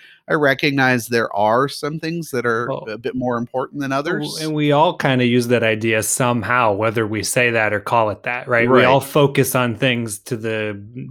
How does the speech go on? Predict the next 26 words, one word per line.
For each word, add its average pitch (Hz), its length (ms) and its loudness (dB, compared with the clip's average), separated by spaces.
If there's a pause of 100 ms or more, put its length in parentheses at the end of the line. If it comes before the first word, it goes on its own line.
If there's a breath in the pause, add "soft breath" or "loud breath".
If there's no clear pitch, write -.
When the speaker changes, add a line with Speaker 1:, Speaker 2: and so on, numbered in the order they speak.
(120)
Speaker 2:
detriment 117 640 -2
or 107 280 -4 (120)
ignoring 113 560 0
of 107 100 -4
other 104 240 -2
things. 113 520 -8 (840 soft breath)
Speaker 1:
Yeah, 120 280 2
for 180 180 0
me, 247 220 4
the 175 160 2
problem 147 560 2
is 123 480 4
twofold. 110 640 -4
One, 123 840 0 (760)
philosophically, 117 1000 -2 (240)
it's, - 480 -6 (240)
uh, 120 160 -8 (240)
I 170 180 2
think 151 320 -2
that 131 180 -6
this 135 240 -4
systematic 123 760 -6
look 120 260 -4
at 135 160 -6
things 127 460 -4
is, 101 480 -8